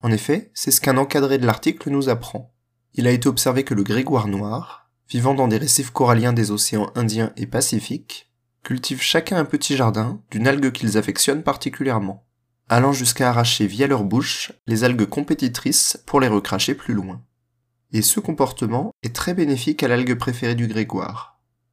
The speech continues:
puisqu'en l'absence de celle-ci, elle est complètement remplacée par des algues beaucoup plus compétitrices.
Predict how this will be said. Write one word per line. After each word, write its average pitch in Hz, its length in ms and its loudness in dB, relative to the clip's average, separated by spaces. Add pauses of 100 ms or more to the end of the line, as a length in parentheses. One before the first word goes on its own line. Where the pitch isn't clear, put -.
puisqu'en - 300 -2
l'absence 151 400 2
de 127 80 -2
celle-ci, - 540 -2 (460)
elle 113 160 0
est 101 100 0
complètement 151 720 0
remplacée 117 500 -2
par 123 160 -2
des 104 140 2
algues 113 220 0
beaucoup 110 320 0
plus 131 160 -2
compétitrices. - 960 -8